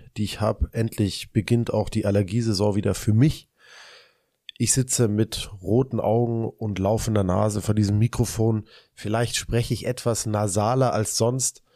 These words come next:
Das liegt an der Allergie. Ich hätte an sich auch super Tabletten, die dagegen helfen. Ich vergesse nur immer, sie zu nehmen, was auch sehr, sehr dumm ist. Aber gut, ich mein, es kommt im Leben nicht drauf an,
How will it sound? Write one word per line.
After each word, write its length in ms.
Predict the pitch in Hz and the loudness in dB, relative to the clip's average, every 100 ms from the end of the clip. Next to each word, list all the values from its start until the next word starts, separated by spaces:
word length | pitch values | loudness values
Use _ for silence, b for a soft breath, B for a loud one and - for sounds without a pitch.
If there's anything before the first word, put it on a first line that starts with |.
| b b b b b - | b b b b b -4
Das 280 | 110 - | -2 -2
liegt 200 | 123 120 | -2 0
an 120 | 120 107 | 0 0
der 100 | 101 | 0
Allergie. 480 | 101 98 98 113 | 0 0 0 0
Ich 160 | 120 - | -2 0
hätte 300 | 135 135 - | 0 0 -10
an 300 | - - 127 | -12 -4 -2
sich 180 | 127 135 | -2 0
auch 140 | 123 | -2
super 280 | - 143 135 | 0 0 0
Tabletten, 440 | - 107 107 127 117 | 0 0 2 0 0
die 80 | |
dagegen 360 | 101 101 107 98 | 0 2 0 0
helfen. 640 | 95 117 120 110 120 127 _ _ | 0 0 0 -4 -6 -8 _ _
Ich 300 | - 113 - - | -4 -4 -4 -8
vergesse 440 | - 98 113 - | -2 0 0 2
nur 100 | 104 | 0
immer, 140 | 98 | 2
sie 120 | 98 98 | 2 0
zu 140 | - | -2
nehmen, 340 | 95 104 107 87 | 0 0 0 -2
was 300 | 95 - - | -2 -2 0
auch 240 | 110 - | -2 -2
sehr, 240 | - 101 | 0 0
sehr 160 | 101 101 | 2 0
dumm 240 | 107 110 | 0 0
ist. 260 | 90 87 - B B B B B B B B _ - _ | -2 -6 -10 B B B B B B B B _ -20 _
Aber 400 | 123 143 147 147 | 0 2 2 2
gut, 520 | 120 165 170 - - - | 4 4 4 2 -6 -4
ich 140 | 113 | 0
mein, 440 | 127 139 151 139 - _ _ _ _ | 2 2 2 0 -6 _ _ _ _
es 160 | 131 - | -2 0
kommt 240 | 151 160 | 0 2
im 140 | 143 120 | 2 4
Leben 240 | 143 147 | 4 4
nicht 200 | 131 - | 2 2
drauf 220 | 123 117 | 0 2
an, 360 | 113 131 127 | 0 0 -2